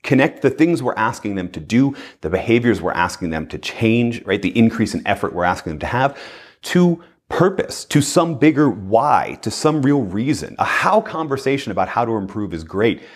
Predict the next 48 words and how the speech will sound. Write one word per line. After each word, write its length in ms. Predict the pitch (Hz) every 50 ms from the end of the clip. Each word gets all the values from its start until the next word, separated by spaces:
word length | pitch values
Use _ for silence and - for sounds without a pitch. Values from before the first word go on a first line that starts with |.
| - - _
but 100 | - 127
it's 100 | 117 -
gonna 200 | - 147 160 175
be 120 | 156 151
much 420 | 104 101 107 127 - - - - -
better 200 | 117 110 110 101
received 520 | 87 87 87 - - 113 110 107 98 76 -
if 140 | 92 92
it's 120 | 101 95 -
connected 540 | - - - 95 95 127 127 - 113 101 95
to 120 | - -
a 60 | 85 82
why 420 | 82 80 78 101 101 117 120 120
conversation 760 | 120 - - 85 82 78 82 76 - 78 71 - - - - _ - - - - -
about 240 | - 85 85 87 90
why 140 | 87 95 95
the 80 | 95
work 220 | 90 95 95 95 92
they 220 | 85 95 117 139
do 280 | 151 135 151 151 139 -
is 100 | - -
so 140 | - 95 85
important 300 | 85 87 101 80 69 73
to 60 | 73
the 120 | 76 78
team, 420 | - - - 143 151 156 165 156 160 _ _ _ _ _ _ _ -
why 140 | 95 98
the 80 | 98 101
work 180 | 104 104 101 -
the 60 | 87
team 340 | - - - 120 120 131 151
does 240 | 135 135 147 151
is 100 | 123 90
so 140 | - - 110
important 300 | 104 - - 117 95 98
to 60 | 92
the 40 | 90
organization, 680 | 87 85 85 87 80 82 90 101 131 - - 180 185 -
and 300 | 190 190 196 220 233 220
if 160 | - 156 -
you 100 | 151 143
can, 420 | 143 - - 208 233 254 226 170
why 160 | 123 127 151 170
the 100 | 170 170
work 320 | 127 - 131 156 151 -
of 60 | 120
the 80 | 120 -
organization 800 | 113 110 107 101 104 101 98 95 107 127 - - - 135 120